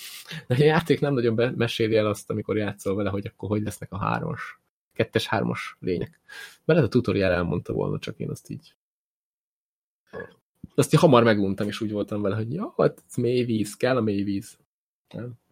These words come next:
Ú, tegnap éjjel nyomtam olyan meccseket, hallod?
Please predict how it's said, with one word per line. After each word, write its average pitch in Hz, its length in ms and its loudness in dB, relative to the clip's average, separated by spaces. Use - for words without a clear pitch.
Ú, 113 160 -2
tegnap 147 340 4
éjjel 127 160 6
nyomtam 127 320 2
olyan 110 180 8
meccseket, 104 500 0
hallod? 117 460 2